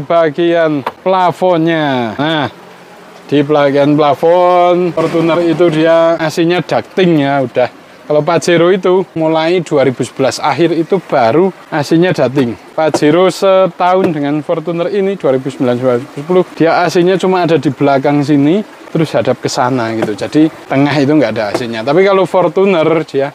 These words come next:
sudah ada, itu T V juga ada. Terus juga kehebatan kedua Fortuner dibanding Pajero itu apa? Karena Fortuner itu dia kayak Innova, jadi ini bisa dilipat. Nah, terus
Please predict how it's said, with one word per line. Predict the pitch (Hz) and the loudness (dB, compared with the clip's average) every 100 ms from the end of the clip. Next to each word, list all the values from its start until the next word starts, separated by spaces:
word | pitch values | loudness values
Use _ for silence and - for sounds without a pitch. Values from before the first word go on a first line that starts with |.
| - | -10
sudah | 135 120 104 107 | -8 -6 -6 -6
ada, | 123 120 | -2 0
itu | 110 131 | 2 0
T | 131 131 | 2 0
V | 139 120 | 2 0
juga | 113 113 107 | 0 0 0
ada. | - 147 185 185 | 2 0 0 -2
Terus | 175 202 185 | 0 0 0
juga | 165 143 165 | -2 0 0
kehebatan | 185 180 165 160 170 165 165 | 2 0 0 0 0 -2 -2
kedua | 165 143 | 0 0
Fortuner | 165 170 196 185 185 196 | 0 0 0 0 0 2
dibanding | 151 151 165 165 | 2 2 2 2
Pajero | 170 170 - 147 | 0 0 0 0
itu | 156 165 185 | 2 2 0
apa? | 131 - - - 175 | 0 -2 -6 -6 0
Karena | 160 156 170 202 202 196 | 2 2 0 0 0 -2
Fortuner | 196 185 165 160 170 170 165 | 0 0 0 0 0 0 0
itu | 165 160 190 | 0 -2 -4
dia | 165 180 190 190 | -2 0 0 -2
kayak | 160 160 170 175 | -2 0 0 0
Innova, | 190 196 180 156 | 0 0 0 2
jadi | 165 147 151 175 | 0 0 -2 -2
ini | 190 | -2
bisa | 185 143 151 139 - - - - - | -2 -4 -2 -2 -4 -16 -16 -18 -4
dilipat. | 139 135 131 - 151 196 - - - - - - - - - - 123 | 0 2 0 0 0 0 -4 -16 -16 -16 -20 -20 -20 -14 -8 -8 -8
Nah, | 120 127 151 202 - - - - - - - - - | -8 -4 -2 -2 -6 -20 -20 -20 -20 -20 -20 -16 -2
terus | 147 170 175 - | 2 2 0 -4